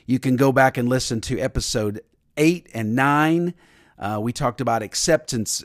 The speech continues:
issues, part one and part two. That was back in June and May of this year of twenty twenty. Um, in our last episode, we talked about the two, the first two benefits of the five benefits of rejection.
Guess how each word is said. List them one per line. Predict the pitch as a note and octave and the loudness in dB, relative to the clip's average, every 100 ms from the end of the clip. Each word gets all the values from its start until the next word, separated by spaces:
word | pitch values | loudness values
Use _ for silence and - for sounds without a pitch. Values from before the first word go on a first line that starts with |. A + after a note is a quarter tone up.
| - | -6
issues, | A2 - F#2+ F2 - | -6 -4 -6 -8 -2
part | - C3+ A2 | 2 2 2
one | B2+ B2 | 0 0
and | A2+ | -4
part | G#2+ F#2+ - | -6 -8 -4
two. | D3+ G#2+ | -2 -2
That | G#2 - | -6 -8
was | G#2+ | -8
back | A#2+ A2 - | -6 -6 -8
in | F#2+ F#2 | -10 -10
June | F2+ C3+ C#3 C3+ B2+ | -4 0 2 2 -2
and | G#2 G#2 A2 | -4 -4 0
May | B2 A2+ G2 | 0 0 -2
of | F2+ | -6
this | G2 F#2+ G#2+ | -8 -8 -4
year | A#2 G#2+ E2+ | -2 -2 -4
of | E2 | -10
twenty | - A2+ G2+ | -8 -6 -6
twenty. | A#2 A2 E2 _ _ - - _ - - | -6 -6 -8 _ _ -20 -20 _ -20 -6
Um, | A#2+ A#2+ B2+ | -2 0 0
in | C3+ C#3+ | 0 2
our | C3+ | 2
last | B2+ D#3 E3+ - | 4 6 6 4
episode, | C#3+ - B2 C#3 A#2+ A#2 | -2 -2 -6 -2 -2 0
we | B2 | -2
talked | D3 C3 B2+ - - _ _ _ _ - | 0 0 0 -4 -20 _ _ _ _ -4
about | B2 B2+ - | 0 0 0
the | A#2+ | -6
two, | - - - F#3+ F#3+ F3 | -6 -6 -2 0 0 -2
the | - | -4
first | - F3 F3+ - | -2 2 2 0
two | - F#3+ | 0 2
benefits | D3+ E3+ E3+ E3 C#3 | 6 6 4 2 0
of | C#3+ | -2
the | B2 | -4
five | - D#3 D#3+ D#3 | 0 4 4 4
benefits | D3 D3 - C#3 C#3+ | 2 0 0 -4 -2
of | A2 | -4
rejection. | B2 G#2 D3+ C#3 - A#2+ D#3+ | -4 0 0 0 -6 -6 -8